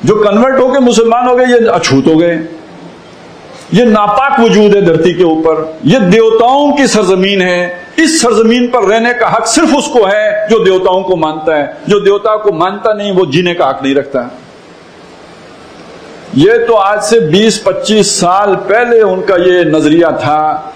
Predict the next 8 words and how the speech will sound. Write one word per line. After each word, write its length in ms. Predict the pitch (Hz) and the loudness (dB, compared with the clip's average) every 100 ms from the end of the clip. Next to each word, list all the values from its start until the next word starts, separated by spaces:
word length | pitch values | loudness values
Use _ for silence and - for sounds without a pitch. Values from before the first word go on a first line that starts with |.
| - - - | -20 -20 -4
कि 100 | 170 | -2
मुसलमान 720 | 151 151 180 208 202 180 190 196 | 0 0 0 0 0 0 -2 -2
के 220 | 196 190 | 0 0
दो 360 | 135 180 185 156 | 2 2 2 0
स्थान, 760 | - - 165 175 170 175 170 - - - - - - - - - 254 | -2 -2 0 0 -2 -6 -10 -14 -18 -20 -20 -20 -20 -20 -20 -6 -4
कब्रिस्तान 800 | 269 311 302 - 226 214 247 233 | 0 0 0 0 0 0 0 0
या 140 | 226 | 0
पाकिस्तान। 880 | - 208 202 202 180 196 120 113 | 0 0 0 -2 -2 -2 -2 -4